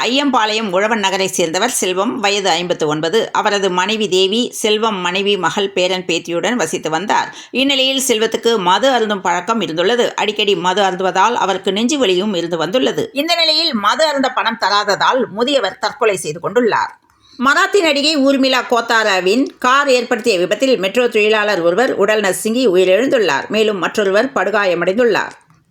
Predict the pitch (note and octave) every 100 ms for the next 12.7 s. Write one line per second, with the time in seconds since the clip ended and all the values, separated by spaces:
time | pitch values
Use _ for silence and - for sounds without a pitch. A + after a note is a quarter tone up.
0 | _ _ _ - E4+ F#4 F4+ E4+ B3+ C4
1 | B3+ A#3+ B3 B3 C#4+ A#3 A3+ B3 A#3+ F#3+
2 | G3 B3 A#3 G#3 A3+ A3+ A3 G3+ A3 C4+
3 | B3 A#3 C4+ C4+ C4 A#3 G#3 G3 C4 D#4
4 | B3+ A#3+ A#3 A3 F#3 G3+ A3 G#3+ G#3+ G#3
5 | G#3 F#3+ G3+ G#3 G3+ G3+ F#3+ F3+ E3 E3
6 | D#3 F3+ D#4+ - B3 C#4 D4+ C#4 B3 B3
7 | C#4 A3 G#3 A#3 A#3+ G#3+ G#3+ A#3 A#3+ A3
8 | A3+ A3+ F#3 F#3 G3+ A#3+ B3 A3 G#3 G3+
9 | G3 F#3+ F#3+ F3+ G3 G#3 F3 E3 F3+ F3
10 | E3+ G3 A3+ A3+ G#3 A#3 A#3 A3 G#3 F#3
11 | G3+ G#3 G#3+ G3 G3 E3+ F3 F#3+ F#3 F#3+
12 | F3 D3 E3+ E3+ D#3 C#3+ F#3+